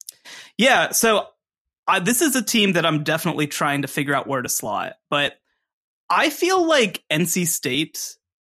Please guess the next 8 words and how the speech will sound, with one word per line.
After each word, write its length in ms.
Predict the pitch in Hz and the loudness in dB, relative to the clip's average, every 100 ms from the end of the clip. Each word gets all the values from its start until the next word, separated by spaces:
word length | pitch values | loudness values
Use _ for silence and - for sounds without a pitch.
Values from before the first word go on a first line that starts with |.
| _ _ _ | _ _ _
has 280 | - 196 180 | -2 0 0
just, 200 | 185 185 | 0 0
like, 200 | 214 160 _ _ - | 0 -2 _ _ -6
gotten 400 | 135 151 180 156 | -2 -2 -4 -4
underrated 600 | 147 170 156 117 131 165 175 | 0 2 0 -2 -4 -4 -2
for 160 | 208 | -2
some 260 | 202 220 214 | 0 0 0
reason. 520 | 220 220 254 254 | 0 0 0 0